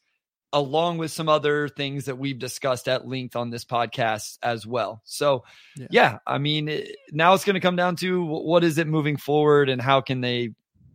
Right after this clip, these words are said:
Speaker 1: how, how can they get out of this? So.
Speaker 2: Yeah, like, it just felt like that game, like, their bench just got boat raced.
Speaker 1: Boat raced.
Speaker 2: Like, by Cleveland.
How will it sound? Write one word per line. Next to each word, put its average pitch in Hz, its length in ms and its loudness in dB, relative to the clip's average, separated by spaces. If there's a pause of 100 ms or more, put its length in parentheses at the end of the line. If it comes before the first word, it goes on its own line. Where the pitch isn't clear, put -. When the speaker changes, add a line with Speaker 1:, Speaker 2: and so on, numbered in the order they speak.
(340)
Speaker 1:
how, 127 260 -2
how 131 160 2
can 127 180 -6
they 117 280 -4
get 117 180 -6
out 107 180 -4
of 98 100 -18
this? - 200 -10 (340)
So. - 220 -10 (500)
Speaker 2:
Yeah, 208 300 6
like, 165 280 4
it 165 100 0
just - 200 -4
felt 160 200 2
like 139 200 -2
that 139 240 -4
game, 135 280 -6
like, 120 180 -8
their 139 120 -2
bench 127 380 -6
just - 160 -12
got 123 240 -8
boat 123 200 -10
raced. - 460 -18 (100)
Speaker 1:
Boat - 540 -10
raced. - 120 -10
Speaker 2:
Like, 131 200 -4 (560)
by 139 140 -2
Cleveland. 120 500 -16